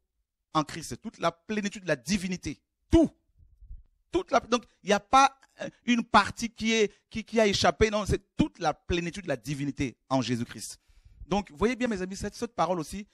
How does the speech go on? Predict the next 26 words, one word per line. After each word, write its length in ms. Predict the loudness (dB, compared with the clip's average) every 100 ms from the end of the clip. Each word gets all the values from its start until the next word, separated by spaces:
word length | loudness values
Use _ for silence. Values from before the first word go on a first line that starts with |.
| _ _
ce 120 | -2
verset 300 | 0 0 -2
aussi, 260 | -4 -8 -10
vous 100 | -8
devez 220 | -4 -2
le 100 | -2
garder. 420 | -2 -4 -6 -8
Ça, 120 | -8
c'est 80 | -8
un 80 | -6
conseil. 440 | -6 -4 -4 -4
Gardez-le 400 | -6 -6 -4 -4
dans 80 | -4
votre 160 | -6 -4
cœur. 280 | -4 -4 -10 _ _ _ _ _ -6
Voilà. 320 | -2 -2 -6 _ _ -20 -20 -20 -4
Et, 300 | -2 -2 -4 -14 _ _ _ _ _ _ _ _ _ _
et, 160 | -4 0
euh, 360 | 0 0 -2 -8 _ _
pour 240 | -10 -8 -6
finir, 380 | -6 -4 -4 -4
nous 60 |
sommes 260 | -2 -2 0
dans 220 | -2 -2
Apocalypse 440 | -6 -8 -6 -6 -6
chapitre 520 | -10 -12 -6 -4 -4